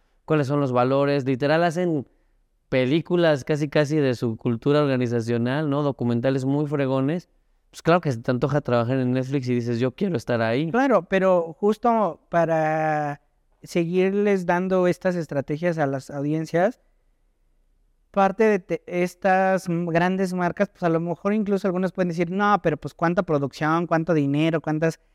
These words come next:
Speaker 2: eh, cuántas personas necesitan". Y claro que se necesitan personas para hacer eso, ¿no? Pero todo eso te va a dar también un gran beneficio de que tu proceso de reclutamiento sea más sencillo, de que efectivamente no, el reclutador no tenga en sus hombros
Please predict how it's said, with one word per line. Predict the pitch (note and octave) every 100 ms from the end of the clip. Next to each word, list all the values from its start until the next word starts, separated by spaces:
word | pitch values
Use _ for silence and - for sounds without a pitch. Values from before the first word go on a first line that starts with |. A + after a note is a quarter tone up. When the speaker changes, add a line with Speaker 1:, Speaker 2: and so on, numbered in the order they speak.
| _
Speaker 2:
eh, | D#3 C3
cuántas | - E3 E3+ E3+
personas | C3+ C3+ D#3+
necesitan". | E3+ F#3+
Y | D#3+
claro | C#3+ B3 D#4+
que | F3+ C#3
se | C#3+
necesitan | C#3+ C#3+ C#3 D#3+ A3
personas | F3+ B2 - A#3+ E3+ C3
para | C#3+ C3
hacer | - C#3+
eso, | G3 - C#3+
¿no? | C#3 E3+
Pero | F3+ D#3+ D3 _ _ _
todo | A#3+ A#3+ A#3+
eso | A#3+ A#3 A#3
te | F#3+
va | F3+ F#3+
a |
dar | G3+ G3+
también | G3 F3+ F3+ F#3+
un | F#3
gran | F#3+ G3+
beneficio | G3+ F#3 E3+ E3
de | F3+ E3+
que | D3+
tu | D3+
proceso | - D3 D#3+ F3+
de | F#3+
reclutamiento | F3 D#3 D3 D3 D#3+ E3 F#3
sea | - D#3+
más | E3 D#3+ -
sencillo, | D#3+ D3 E3 C#3+ C3 _ _ _
de | - D#3
que | F3
efectivamente | F3 E3+ G3 G3+ G3+ F#3+ G#3
no, | G3+ F#3+ G3 G3 G3
el | E3
reclutador | D#3+ E3 E3 E3+
no | F3+ F#3
tenga | - G3 G#3
en | A3+ G#3
sus | D3+ D#3
hombros | E3+ F#3 A3 F#4